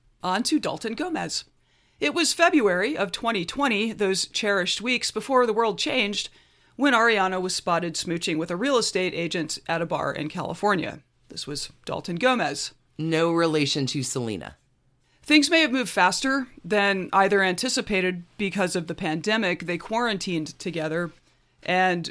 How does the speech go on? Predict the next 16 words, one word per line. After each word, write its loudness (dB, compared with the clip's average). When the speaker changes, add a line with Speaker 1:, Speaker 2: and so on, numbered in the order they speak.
Speaker 1:
Dalton 2
made 0
an -4
appearance -2
in -2
the -2
video 0
of -4
her -4
duet -2
with -6
Justin -2
Bieber, 2
Stuck -2
With 2
You. 2